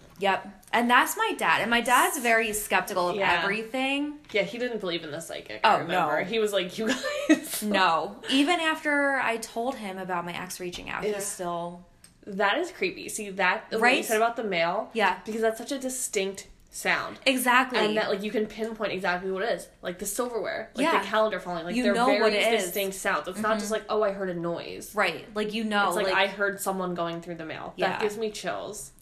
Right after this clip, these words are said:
Speaker 1: Yeah. And he was down there alone sleeping, and the house has always kind of creeped me out. The one time, I had been doing laundry. This kind of really got to me. I was doing laundry, and me and my sisters were hanging out in our basement.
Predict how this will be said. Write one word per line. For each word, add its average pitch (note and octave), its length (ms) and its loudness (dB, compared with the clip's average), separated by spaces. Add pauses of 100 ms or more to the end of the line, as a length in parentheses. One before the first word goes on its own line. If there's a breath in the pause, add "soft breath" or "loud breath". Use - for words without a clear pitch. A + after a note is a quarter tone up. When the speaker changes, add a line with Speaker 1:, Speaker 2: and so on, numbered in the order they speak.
Speaker 1:
Yeah. D#3 280 -4 (760)
And G3 140 -4
he G3 120 -2
was G3 140 -6
down F#3+ 220 -2
there G3 120 -4
alone F3 300 -6
sleeping, D#3 600 -12
and D3+ 200 -16 (320 loud breath)
the G3 140 0
house F3+ 320 0
has G#3+ 180 -4
always E3+ 320 -6
kind F3 240 -8
of E3+ 100 -12
creeped E3 280 -14
me D#3+ 140 -12
out. E3 280 -10 (260 loud breath)
The G3 80 -4
one F#3+ 240 -2
time, A#3 600 -2 (260)
I F#3+ 60 4
had G#3 180 -2
been A#3 100 -4
doing B3 300 -4
laundry. G3+ 680 -8 (160)
This G#3+ 400 -2 (120)
kind A3+ 220 -12
of F#3+ 140 -14
really - 180 -14
got - 200 -8
to - 100 -12
me. - 300 -10 (340 loud breath)
I G3 80 0
was A3 160 0
doing C4+ 300 -2
laundry, F#3+ 540 -2
and E3 140 -4
me F3+ 80 -4
and F#3 80 -6
my G3+ 80 -4
sisters F#3 440 -6
were E3+ 100 -8
hanging E3+ 220 -10
out E3 120 -8
in D#3+ 60 -12
our E3 80 -10
basement. B3+ 600 -10